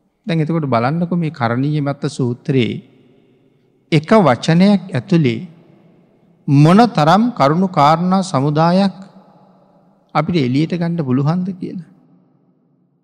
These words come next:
අති දීර්ඝ සූත්‍ර දේශනාවක්. නමුත්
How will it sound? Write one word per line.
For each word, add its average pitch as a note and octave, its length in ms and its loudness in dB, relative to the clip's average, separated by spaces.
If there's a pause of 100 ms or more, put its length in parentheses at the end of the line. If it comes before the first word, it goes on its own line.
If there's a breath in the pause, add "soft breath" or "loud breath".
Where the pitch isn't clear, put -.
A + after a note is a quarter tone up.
(840)
අති D#3+ 240 0
දීර්ඝ D#3+ 580 4
සූත්‍ර A#3 400 -2
දේශනාවක්. A2 680 -8 (2500)
නමුත් E3+ 240 2